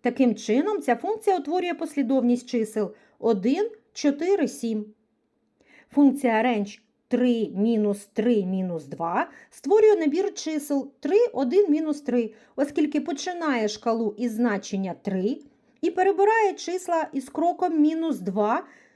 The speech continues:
поки не досягне значення мінус три, не включаючи це число. Якби нам потрібно було включити і число мінус три у цю шкалу, функцію слід було б записати як рендж три,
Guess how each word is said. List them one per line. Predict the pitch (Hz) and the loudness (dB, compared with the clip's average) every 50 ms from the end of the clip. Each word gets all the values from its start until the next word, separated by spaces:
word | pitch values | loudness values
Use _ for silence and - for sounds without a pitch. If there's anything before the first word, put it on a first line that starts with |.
| _ _ _ _ _ | _ _ _ _ _
поки | - 294 311 349 403 - 415 440 | -2 2 2 2 4 4 4 4
не | 415 381 | 4 2
досягне | 294 254 285 277 285 349 359 403 392 403 392 285 | 2 0 0 0 2 0 0 0 0 -2 -2 0
значення | 233 269 311 349 - - 320 285 277 240 | 0 0 0 0 -2 0 2 4 4 6
мінус | 247 277 302 277 269 262 - | 4 4 4 4 2 2 -2
три, | - 285 339 392 - - - | -4 -2 -2 -2 -4 -4 -2
не | 214 247 294 349 381 403 | 2 2 2 2 0 -4
включаючи | - - 302 320 - - - 254 233 269 320 370 349 285 269 - 220 202 | -2 0 0 0 0 0 0 0 0 0 0 0 0 -2 -2 -2 -6 -6
це | - - 185 175 | -4 -6 -8 -8
число. | - - - - 202 202 - 196 175 160 - _ _ _ _ _ _ _ _ _ _ _ - | -8 -10 -10 -10 -8 -6 -6 -8 -8 -8 -10 _ _ _ _ _ _ _ _ _ _ _ -2
Якби | - 233 262 214 196 254 247 | 0 0 2 2 4 4 4
нам | 262 254 233 220 | 4 4 2 0
потрібно | 233 233 226 - 277 247 208 214 202 | -2 -2 0 2 2 2 2 0 -2
було | 180 196 185 185 | -2 -2 -4 -6
включити | 175 - - 185 175 - - - 226 233 226 233 | -6 -8 -10 -10 -10 -8 -4 -2 -2 -2 0 -2
і | 214 208 | -2 -2
число | 208 - 233 226 - 247 240 202 | -4 -6 -10 -4 0 0 2 2
мінус | 196 190 180 180 190 - - | 0 -2 -4 -6 -8 -8 -6
три | - 277 381 494 | -2 2 2 4
у | 494 392 294 | 4 4 0
цю | - - 247 214 | 0 -2 -4 -4
шкалу, | - - - 214 196 190 165 151 139 _ _ _ _ _ _ _ _ _ - | -4 -4 -2 0 0 0 -2 -6 -12 _ _ _ _ _ _ _ _ _ 0
функцію | 247 262 302 415 415 - 349 320 285 262 | 2 4 4 2 2 0 0 0 0 0
слід | - - 247 302 349 311 | 0 -2 -2 -2 -2 -2
було | 277 302 320 311 349 349 | -4 -4 -2 0 0 -2
б | 269 | -2
записати | 247 294 302 311 302 285 294 - 294 285 285 254 247 | 0 -2 -2 -2 -2 -6 -2 -2 -2 -2 0 0 0
як | 233 220 208 214 - | 0 0 0 -4 -6
рендж | - 196 202 208 220 240 302 403 - - _ _ _ _ _ _ _ _ _ _ _ _ - | -4 0 0 0 2 0 -2 -4 -6 -10 _ _ _ _ _ _ _ _ _ _ _ _ -2
три, | 254 233 233 247 285 359 392 | 2 4 4 4 2 2 -2